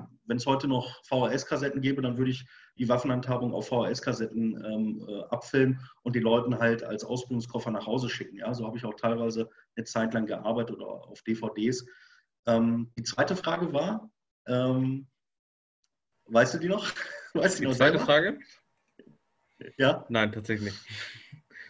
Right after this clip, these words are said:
Speaker 2: Muss ich ganz ehrlich
Speaker 1: Das
Speaker 2: zugeben.
Speaker 1: liegt daran, weil ich, das liegt daran, weil ich zu viel sabbel.
Speaker 2: Ja
Speaker 1: Ähm.
Speaker 2: und nein. Also, ähm, da können wir aber direkt gleich die nächste Frage machen.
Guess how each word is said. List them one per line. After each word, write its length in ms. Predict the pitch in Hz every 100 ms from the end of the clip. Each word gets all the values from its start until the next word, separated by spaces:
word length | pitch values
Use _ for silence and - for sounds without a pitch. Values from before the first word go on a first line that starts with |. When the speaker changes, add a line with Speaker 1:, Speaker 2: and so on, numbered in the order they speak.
| _
Speaker 2:
Muss 120 | 120
ich 60 | -
ganz 140 | 226
ehrlich 160 | 226 -
Speaker 1:
Das 60 | -
Speaker 2:
zugeben. 280 | 160 160
Speaker 1:
liegt 180 | 190 -
daran, 280 | 185 185 185
weil 100 | 180
ich, 180 | - - - -
das 200 | 156 156
liegt 200 | 190 -
daran, 320 | 185 165 175 165
weil 100 | 165
ich 100 | -
zu 140 | 180
viel 200 | - 139
sabbel. 520 | 131 156 156 202 - - - 143 - _
Speaker 2:
Ja 500 | - 127 131 143 135
Speaker 1:
Ähm. 60 | 135
Speaker 2:
und 60 | 165
nein. 260 | 180 120
Also, 280 | 120 131 127 - - _ 131
ähm, 560 | 131 135 135 139 - _ _ _ - _ _ - - _ -
da 200 | 123 131
können 220 | 160 160
wir 60 | 170
aber 160 | 160
direkt 320 | 156 160 160
gleich 160 | 151 143
die 100 | 139
nächste 320 | 123 139 160
Frage 480 | 156 151 160 165 -
machen. 520 | - 127 131 165 180